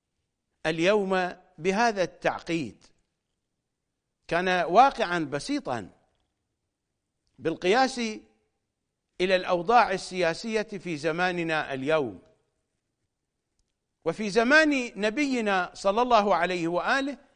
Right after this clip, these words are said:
لم تكن هناك دولة عند المسلمين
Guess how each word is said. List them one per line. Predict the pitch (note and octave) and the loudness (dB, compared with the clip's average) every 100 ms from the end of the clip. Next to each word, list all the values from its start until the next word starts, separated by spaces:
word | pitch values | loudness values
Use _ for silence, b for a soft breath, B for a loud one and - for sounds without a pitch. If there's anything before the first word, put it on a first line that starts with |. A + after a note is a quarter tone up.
| _ _ - | _ _ -6
لم | G#3+ G#4+ | -2 0
تكن | F#4 C#4 - G#3+ D#3+ | 2 0 0 -2 -2
هناك | E3 G#3 B3 A#3+ A#3 A#3 - _ _ _ _ _ _ _ _ _ _ _ _ _ _ _ _ _ _ _ _ _ | -2 -2 0 2 2 0 -10 _ _ _ _ _ _ _ _ _ _ _ _ _ _ _ _ _ _ _ _ _
دولة | B2 D#3+ D#4 B3+ G3+ F3 E3 C3 A2 _ _ _ _ _ _ _ _ _ _ _ _ - | 0 6 8 8 2 2 -4 -4 -10 _ _ _ _ _ _ _ _ _ _ _ _ -4
عند | F#3 C4 A3 | 0 2 2
المسلمين | G#3 F#3 E3+ F3+ F#3+ B3+ D4 C4+ | 0 -2 -6 -6 -4 -2 -2 -4